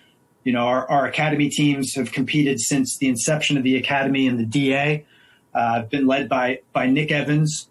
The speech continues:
uh, who does, you know, beyond an exceptional job of, of managing that program with a great staff of coaches that are so committed and players that are so committed and very talented from the local area.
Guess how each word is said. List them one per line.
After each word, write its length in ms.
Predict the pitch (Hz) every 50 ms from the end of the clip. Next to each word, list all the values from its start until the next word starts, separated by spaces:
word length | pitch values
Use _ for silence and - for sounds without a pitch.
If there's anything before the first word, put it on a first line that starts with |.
| _ -
uh, 240 | 131 127 120 120
who 120 | 120 131 127
does, 520 | 117 135 135 131 127 117 113 - - - _
you 100 | - 143
know, 220 | 127 107 110 113 - _ _ - - - _ _ _ _ - 156
beyond 440 | 151 147 135 135 131 139 139 131
an 100 | 131 123
exceptional 580 | 120 117 - - 165 - - - - 143 127 117
job 380 | 113 131 135 127 127 127 117 123
of, 240 | 120 113 113 - -
of 140 | 143 120 120
managing 440 | 127 127 127 131 127 113 123 123
that 200 | 123 123 127 -
program 460 | - - 139 135 120 131 123 123 120 117
with 120 | 117 110
a 40 | -
great 260 | - 123 127 127 123
staff 380 | - - - 127 123 117 113 -
of 80 | 113
coaches 520 | - - 135 127 123 - 131 123 117 110 113
that 100 | 123 117
are 160 | 113 113 113 - _ _ _ _ _ _ _
so 300 | - - - 175 170 -
committed 440 | - 147 143 147 147 147 143 123 131
and 120 | 123 113
players 340 | - 151 151 147 143 139 143
that 100 | 143 135
are 60 | 131
so 220 | - - 160 147
committed 340 | - - 147 147 147 143 120
and 80 | 127 117
very 220 | 139 139 139 131
talented 500 | - - 147 143 139 131 - - 113 -
from 140 | - 135 131
the 60 | 127
local 360 | 120 135 135 135 - 127 131
area. 420 | 135 139 143 143 139 123 117 117